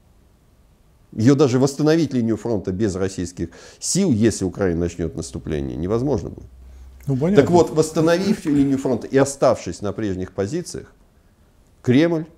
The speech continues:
Speaker 1: опять ничего не выигрывает, а только теряет. Он только отодвигает, э, опять же, момент капитуляции или война, просто откладывает это в ящик в резко ухудшившихся условиях.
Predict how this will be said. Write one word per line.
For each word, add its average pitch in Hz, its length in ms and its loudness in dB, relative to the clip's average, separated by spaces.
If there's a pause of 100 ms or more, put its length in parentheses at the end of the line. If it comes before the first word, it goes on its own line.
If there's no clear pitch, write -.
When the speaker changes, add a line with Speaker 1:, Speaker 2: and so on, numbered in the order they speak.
(180)
Speaker 1:
опять 139 460 2
ничего 98 260 -4
не 98 100 -2
выигрывает, 98 480 -6
а - 20 -14
только 107 300 -4
теряет. 69 560 -6 (160)
Он 90 100 -6
только 165 380 2
отодвигает, 95 880 0 (140)
э, 69 380 -6
опять 101 260 0
же, 90 100 -4
момент 92 520 0
капитуляции 87 680 -4
или 78 100 -4
война, 117 440 -4 (220)
просто - 280 -4
откладывает 92 560 -2
это - 140 -8
в 82 40 -4
ящик 143 380 -2 (280)
в 95 180 0
резко 143 280 4
ухудшившихся 101 720 -8
условиях. - 500 -12